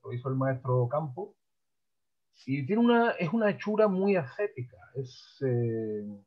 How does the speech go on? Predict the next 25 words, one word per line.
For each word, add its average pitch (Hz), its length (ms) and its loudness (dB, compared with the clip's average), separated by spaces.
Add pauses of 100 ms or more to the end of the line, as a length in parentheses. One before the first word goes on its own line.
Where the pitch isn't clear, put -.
(1080)
no 165 300 2
es, 214 220 0
digamos, 185 380 2
lo 175 120 2
que 156 120 -2
se 135 120 -8
podemos 156 380 0
entender 151 360 0
a 151 40 2
lo 147 80 2
mejor 143 340 2
como 139 200 0
una 143 180 0
imagen 143 360 0
muy 147 220 0
exuberante, 135 640 0
es 110 80 -20
una 156 140 -8
imagen 151 340 -8
muy 147 180 -14
ascética 156 640 -4
de 135 80 -2
un 139 160 -4
Cristo 139 360 -12
ya, 139 160 2